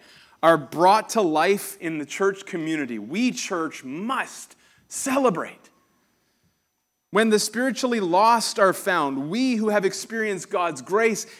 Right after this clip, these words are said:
cannot help ourselves from praising him. We ponder anew what the Almighty can do, and we stand in awe that he's still seeking and saving the lost. Since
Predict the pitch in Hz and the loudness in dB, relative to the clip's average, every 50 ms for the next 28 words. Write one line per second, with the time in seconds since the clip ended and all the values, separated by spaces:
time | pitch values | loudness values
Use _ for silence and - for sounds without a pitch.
0 | _ _ - - 262 254 269 247 226 214 202 185 180 220 240 247 240 233 214 196 | _ _ -8 -4 -2 -2 0 2 2 2 2 2 4 2 2 2 4 4 4 4
1 | 170 - - 185 160 151 151 160 165 160 - - - - - - _ _ - 233 | 4 0 -2 0 0 2 2 0 -2 -4 -8 -12 -14 -20 -20 -20 _ _ -2 0
2 | 220 214 - - 226 240 262 277 254 208 175 160 - - 131 120 104 90 _ _ | 0 0 0 0 0 2 2 2 0 -2 -4 -10 -10 -12 -12 -14 -16 -20 _ _
3 | _ _ _ _ _ _ _ _ _ _ _ _ _ _ _ _ _ _ _ _ | _ _ _ _ _ _ _ _ _ _ _ _ _ _ _ _ _ _ _ _
4 | _ _ _ 147 165 180 165 - - 185 214 233 254 269 254 240 240 226 180 180 | _ _ _ 0 0 0 0 -6 -2 0 2 2 4 2 2 2 2 2 0 0
5 | 175 175 180 170 151 156 147 - 180 170 165 156 151 165 190 202 214 - 208 185 | -2 -2 -2 -2 -2 -2 -2 -2 -2 0 0 0 -2 -2 -2 -2 -4 -4 -6 -4
6 | 170 151 156 - 151 165 165 160 160 156 - - - - - 202 190 214 220 220 | -2 -2 -4 -2 -4 -4 -4 -4 -4 -4 -8 -10 -10 -6 -4 -4 -4 -2 -4 -2
7 | 208 190 180 180 - - 160 165 156 143 127 104 - - - - - _ - 180 | -2 -2 -2 -4 -6 -4 -2 0 0 0 -2 -4 -6 -14 -20 -20 -10 _ -2 0
8 | 170 180 180 170 - - - - - 240 247 233 202 175 - - - 240 226 190 | 0 0 -4 -6 -8 -12 -12 -12 -6 -4 -2 -2 -2 -4 -10 -12 -10 -10 -10 -8
9 | - 170 151 147 147 147 - - 196 175 170 170 143 147 131 127 127 135 127 131 | -6 -8 -6 -6 -8 -10 -8 -6 -2 0 0 0 -2 -2 -6 -6 -8 -6 -6 -6
10 | 139 127 - - - - - - _ _ _ _ _ _ _ _ _ _ _ _ | -8 -8 -12 -16 -20 -20 -20 -20 _ _ _ _ _ _ _ _ _ _ _ _
11 | _ _ _ _ _ _ _ _ _ _ _ _ _ _ _ - 180 170 156 - | _ _ _ _ _ _ _ _ _ _ _ _ _ _ _ -2 -2 -2 0 -4
12 | - - - - | -6 -8 -10 -12